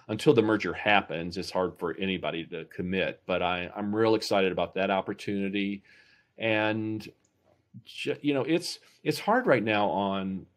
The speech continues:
I was looking at one time of trying to look at writing a Broadway show and getting, mounting that. But, um, Broadway is so backed up with so many great properties just looking to get into the city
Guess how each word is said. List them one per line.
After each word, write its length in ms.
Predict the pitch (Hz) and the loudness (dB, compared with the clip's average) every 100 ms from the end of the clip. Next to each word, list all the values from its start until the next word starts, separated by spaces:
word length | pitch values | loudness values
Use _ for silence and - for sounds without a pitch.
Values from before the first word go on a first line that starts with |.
| - - | -18 -6
I 100 | 113 | -2
was 240 | 120 123 | 0 0
looking 220 | 117 160 131 | 0 2 2
at 80 | |
one 160 | 101 107 | 2 0
time 300 | 107 101 101 | 0 0 2
of 180 | 92 - | 0 -2
trying 300 | - 98 98 | -6 -4 -4
to 460 | 98 92 90 82 78 - 95 - _ _ _ _ - | -4 -6 -6 -10 -14 -14 -16 -16 _ _ _ _ -6
look 160 | 107 | -2
at 100 | 104 | -2
writing 300 | 95 98 95 | 2 2 2
a 40 | 90 | -2
Broadway 440 | 95 92 92 95 | 0 2 2 0
show 540 | - 101 92 87 90 87 | -2 -2 -2 0 0 -2
and 240 | 82 76 | -6 -10
getting, 320 | 101 92 85 | -8 -6 -6
mounting 380 | 92 90 90 90 | -4 -4 -4 -8
that. 420 | 87 87 85 82 | -6 -6 -6 -6
But, 280 | - 98 - - - - _ _ | -4 -4 -4 -18 -20 -20 _ _
um, 500 | 107 101 98 95 90 - _ _ - | -4 -2 0 -2 -6 -10 _ _ -20
Broadway 440 | 120 127 196 233 | -2 2 2 2
is 120 | 131 - | 0 0
so 260 | - 123 | 2 2
backed 380 | 127 104 101 - | 4 2 2 0
up 260 | 101 85 - | 0 0 -4
with 80 | |
so 140 | - 107 | -8 -4
many 180 | 98 87 | -4 -6
great 540 | 87 95 98 98 90 | -6 -4 -2 -2 -4
properties 540 | - 98 95 92 85 87 | -2 2 2 0 -6 -6
just 240 | 98 - _ | -8 -10 _
looking 400 | 107 113 110 101 | -4 -2 -2 -2
to 80 | 95 | -2
get 200 | 95 90 | -2 -2
into 480 | 82 80 - - 90 | -4 -8 -16 -12 -10
the 60 | |
city 460 | 87 98 85 69 | -6 -4 -4 -6